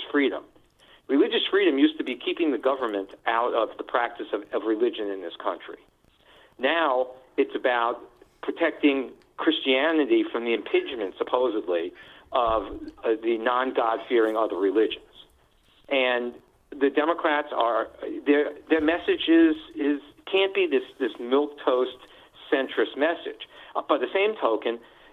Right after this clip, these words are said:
you can't keep beating people over the head with "You're a racist" if you're not a hundred percent down with the ideas of Black Lives Matter.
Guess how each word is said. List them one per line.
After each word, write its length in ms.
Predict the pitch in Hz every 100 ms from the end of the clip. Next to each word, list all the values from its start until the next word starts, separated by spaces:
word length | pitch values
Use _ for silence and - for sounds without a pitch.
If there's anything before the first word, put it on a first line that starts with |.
| -
you 100 | 135
can't 320 | - 180 180
keep 160 | 175 156
beating 260 | 143 165 160
people 380 | 147 - 123
over 180 | 120 113
the 100 | 110
head 260 | 107 170 107
with 160 | 117
"You're 260 | 104 120 117
a 60 | 110
racist" 580 | 147 175 113 92 98 - - - -
if 160 | -
you're 140 | 131 120
not 180 | 123 120
a 60 |
hundred 240 | 117 135 117
percent 320 | 110 127 101
down 260 | 117 127
with 100 | 131 110
the 120 | 107
ideas 520 | 101 101 101 95 101
of 180 | 117 104 -
Black 260 | 107 95
Lives 220 | 98 98 117
Matter. 400 | 131 156 -